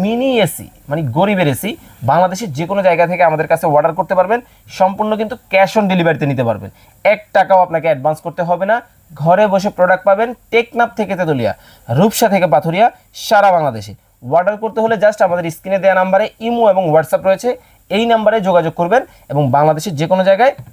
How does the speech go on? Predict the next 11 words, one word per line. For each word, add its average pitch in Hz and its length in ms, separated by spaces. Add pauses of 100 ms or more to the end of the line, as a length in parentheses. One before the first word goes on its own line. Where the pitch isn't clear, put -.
(180)
ঘরে 185 240
বসে 165 240
প্রোডাক্ট 147 300
নেবেন। 104 180 (220)
এটার 220 260
মধ্যে 214 220 (160)
যে 196 60 (120)
ব্যাটারিটা 180 420
ব্যবহার 151 300
করা 156 180
আছে 226 140